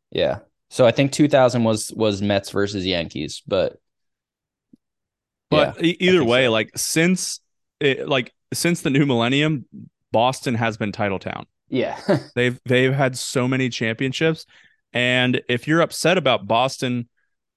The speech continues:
Speaker 2: winning a bunch of championships since the year two thousand, I would say, uh, blame Kurt Angle. It's
Speaker 1: Yeah.
Speaker 2: probably his fault.
Speaker 1: Yeah. So, um, there, there was a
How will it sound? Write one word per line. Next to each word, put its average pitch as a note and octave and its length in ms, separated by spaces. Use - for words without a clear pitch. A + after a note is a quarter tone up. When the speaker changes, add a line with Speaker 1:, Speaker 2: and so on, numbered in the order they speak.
Speaker 2:
winning C#3 380
a B2+ 60
bunch C3 200
of A2+ 80
championships B2+ 840
since A#2+ 320
the A#2+ 80
year A2 180
two A2+ 160
thousand, A#2 540
I A2 320
would A2+ 180
say, A2 640
uh, G2+ 460
blame A#2+ 380
Kurt C#3 220
Angle. D3 320
It's G#2 120
Speaker 1:
Yeah. A2 60
Speaker 2:
probably B2 340
his D#3 220
fault. - 260
Speaker 1:
Yeah. A#2+ 220
So, - 260
um, A#2 720
there, B2 640
there A#2+ 180
was C3 300
a B2 840